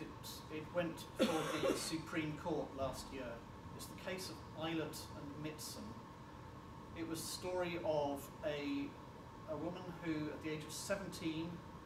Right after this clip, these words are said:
uh, became estranged from her mother. Uh, she married, became Missus Eilert. Her mother, when she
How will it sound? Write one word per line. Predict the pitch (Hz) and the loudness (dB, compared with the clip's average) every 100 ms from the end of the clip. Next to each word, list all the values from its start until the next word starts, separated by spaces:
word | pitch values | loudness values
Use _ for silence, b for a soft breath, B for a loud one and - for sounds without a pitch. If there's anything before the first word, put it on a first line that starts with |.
| - - - | -12 -10 -4
uh, | 139 139 135 - - - - - | 0 0 -2 -4 -10 -10 -10 -4
became | 151 139 | -2 0
estranged | - 165 151 151 | 0 2 2 0
from | - 139 | -4 -4
her | 143 139 | -2 0
mother. | 135 147 - - - - - - - - - - - - - - - - - | 2 2 0 -4 -10 -10 -10 -10 -10 -10 -10 -10 -10 -10 -10 -10 -10 -10 -6
Uh, | 131 127 | -4 -4
she | - - 143 | -4 -2 2
married, | 147 147 143 - - - - 151 | 2 2 0 -4 -6 -8 -10 -6
became | 147 139 139 - - - | -2 -2 -2 -6 -8 -8
Missus | - - | -6 -2
Eilert. | 131 131 139 - - - - - - - - - - - - - | -2 0 0 -2 -6 -8 -8 -10 -10 -10 -10 -10 -10 -10 -10 0
Her | 151 147 | 2 6
mother, | 160 165 151 151 - - - - - - - - - - - - - - - 143 | 6 8 8 8 6 -8 -10 -10 -10 -10 -10 -10 -12 -12 -12 -10 -10 -10 -8 -6
when | 139 | -4
she | - | -4